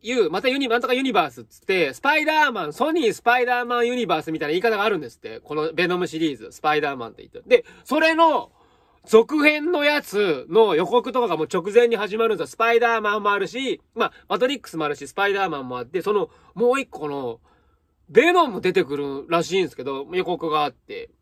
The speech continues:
そんなのも含めて今後も楽しみでございます。もう月に一回、来月の、ね、来年の一月七日にはスパイダーマンがあります。とにかく、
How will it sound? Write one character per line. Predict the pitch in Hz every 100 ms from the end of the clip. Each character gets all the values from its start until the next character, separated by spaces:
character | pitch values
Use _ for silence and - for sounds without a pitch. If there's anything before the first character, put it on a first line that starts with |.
| _ _ _
そ | 240
ん | 254
な | 269
の | 214
も | 156
含 | 214
め | 208
て | 165
今 | 208 208
後 | 196
も | 180
楽 | 175 170
し | 170 160
み | 143
で | 127
ご | 127
ざ | 139
い |
ま | 139
す。 | 175
も | 277
う | 254
月 | - 320
に | 339 269
一 | 190
回、 | - 208 202 - 185 170
来 | 247 302
月 | 254 240 156
の、 | 151 139 - _ _ _
ね、 | 196 226
来 | 233 294
年 | 330 - 277
の | 262 - - 180
一 | 202 233
月 | 262 226
七 | 240 240
日 | 240
に |
は | 214
ス | 175
パ | - 269
イ | 277
ダ | 294 294
ー |
マ | 233 160
ン |
が | 143
あ |
り | 151
ま | 170
す。 | 165
と | 277
に | 285
か | 233
く、 | 156 143